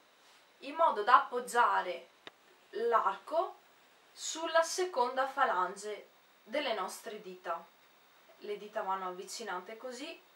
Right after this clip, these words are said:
e si appoggia l'arco. Il pollice, che rimane, diciamo, volante, va appoggiato in questa piccola fessura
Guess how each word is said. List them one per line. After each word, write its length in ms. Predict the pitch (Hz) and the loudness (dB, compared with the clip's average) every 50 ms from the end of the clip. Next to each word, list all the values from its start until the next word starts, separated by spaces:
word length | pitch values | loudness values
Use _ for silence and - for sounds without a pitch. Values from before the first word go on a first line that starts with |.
| _ _ _ _ _ _ _ _ _ _ _ _ _ _ _ _ _ _ _ _ _ | _ _ _ _ _ _ _ _ _ _ _ _ _ _ _ _ _ _ _ _ _
e 80 | _ 277 | _ -14
si 160 | 277 - 320 | -10 -8 -8
appoggia 420 | 277 - - 190 190 190 190 202 190 | -8 -6 -4 -6 -6 -6 -6 -8 -6
l'arco. 680 | 180 - - - - - - - 175 185 - _ _ _ _ _ _ _ _ _ _ _ _ _ _ _ _ _ _ _ _ _ _ _ _ _ _ _ _ | -6 -6 -8 -10 -12 -18 -18 -18 -18 -18 -18 _ _ _ _ _ _ _ _ _ _ _ _ _ _ _ _ _ _ _ _ _ _ _ _ _ _ _ _
Il 160 | 392 427 453 - | 0 0 0 2
pollice, 840 | - 233 196 190 185 - 196 220 220 - - - 269 285 339 - - - _ _ _ _ _ _ _ _ _ _ _ _ _ _ _ _ _ _ _ _ _ _ - - - - | 2 4 6 6 4 2 -2 -6 -8 -10 -2 0 0 0 0 -2 -6 -16 _ _ _ _ _ _ _ _ _ _ _ _ _ _ _ _ _ _ _ _ _ _ -20 -20 -20 -16
che 120 | - 269 | -12 -10
rimane, 440 | 240 226 202 185 185 214 220 233 226 | -8 -8 -4 0 2 2 2 0 -4
diciamo, 420 | 214 190 - - 220 208 214 208 | -6 -10 -6 -6 -4 -2 -2 -4
volante, 800 | 208 208 262 269 247 - - 170 185 190 - 262 269 - - - _ - - - - _ _ _ _ _ | 0 4 4 4 6 4 2 0 -2 -6 -4 -4 -4 -4 -4 -14 _ -20 -20 -20 -20 _ _ _ _ _
va 160 | _ 339 349 330 | _ 10 10 10
appoggiato 580 | - - 320 330 - 285 254 240 233 - 311 | 10 4 -2 -4 0 2 2 2 2 0 -6
in 100 | 330 311 | -10 -10
questa 300 | - 320 294 - - 339 | -10 -12 -12 -2 -2 -2
piccola 500 | 339 - - 269 - - 285 262 262 254 254 | -2 -2 -10 -16 -8 0 2 4 4 4 2
fessura 840 | - - 254 247 - - - 233 220 220 220 220 208 208 - - | 0 -6 -6 -6 -6 -6 -6 -6 -8 -4 -2 -2 -2 -2 -4 -12